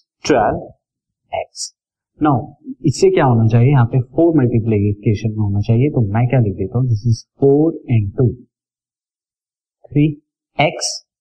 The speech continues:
Now, compare with, इसकी स्टैंडर्ड फॉर्म क्या होती है इस तरह के पैराबोला की? Now, compare with y square is equal to four A X।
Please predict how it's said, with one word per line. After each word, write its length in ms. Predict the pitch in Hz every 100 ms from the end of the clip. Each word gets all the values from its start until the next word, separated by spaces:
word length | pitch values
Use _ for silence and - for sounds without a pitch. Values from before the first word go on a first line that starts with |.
| _ _ _ _ -
Now, 100 | 185 165
compare 440 | 135 135 175 190 156 107
with, 160 | 95 _ _ _ _ _ _ _ _ -
इसकी 320 | - - 135
स्टैंडर्ड 500 | - - 139 175 170
फॉर्म 220 | 135 107 104
क्या 120 | 113
होती 320 | 92 92 117
है 60 | 131
इस 160 | 127 131
तरह 160 | 110
के 120 | 104
पैराबोला 540 | 107 107 95 98 98 101
की? 180 | 135 127
Now, 80 | 107 123
compare 480 | 113 113 147 151 139 95 110
with 180 | 92 - _ _ _ _ _ _ - 110 98 110
y 100 | 160 165 -
square 320 | 135 110 95
is 100 | 92 95
equal 420 | - 123 101 76 -
to 160 | 139 190 - _ _ _ _ _ _ _
four 280 | 139 135 160 185 - 117
A 40 | 113 139 - 139
X। 340 | 95 - -